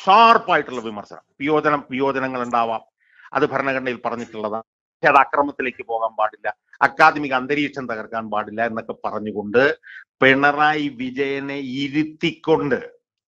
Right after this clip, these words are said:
പിണറായി വിജയനെ ഇരുത്തിക്കൊണ്ട് പിണറായി വിജയന്റെ രണ്ട് കരണക്കുറ്റി കിട്ടും പട പടാന്ന് അടിക്കുകയാണ് ഗവൺമെന്റ്, ഏഹ്, ഗ-, governor, ഏഹ്,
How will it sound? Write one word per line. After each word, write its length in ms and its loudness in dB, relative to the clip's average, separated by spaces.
പിണറായി 420 2
വിജയനെ 380 -4
ഇരുത്തിക്കൊണ്ട് 720 -6
പിണറായി 360 2
വിജയന്റെ 260 -2
രണ്ട് 460 0
കരണക്കുറ്റി 540 2
കിട്ടും 420 -6
പട 260 6
പടാന്ന് 640 4
അടിക്കുകയാണ് 600 -4
ഗവൺമെന്റ്, 480 -10
ഏഹ്, 80 -8
ഗ-, 300 -4
governor, 440 -4
ഏഹ്, 120 2